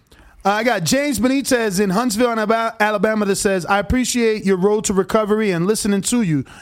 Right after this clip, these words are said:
You sound solid. Salute to you, champ. Continue to take advantage of this second chance at life.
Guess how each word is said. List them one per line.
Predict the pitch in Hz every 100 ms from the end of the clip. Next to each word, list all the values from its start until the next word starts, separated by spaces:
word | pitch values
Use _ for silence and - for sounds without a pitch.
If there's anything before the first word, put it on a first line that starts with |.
| -
You | 175
sound | 226 208 185
solid. | - 214 233 185 143
Salute | - 190 262 -
to | 220
you, | 220 226
champ. | - 185 180
Continue | 185 180 254 269
to | 254
take | 254 220
advantage | 202 214 220 185
of | 196 170
this | 175
second | - 226 220 208
chance | 214 202
at | 202 185
life. | 196 165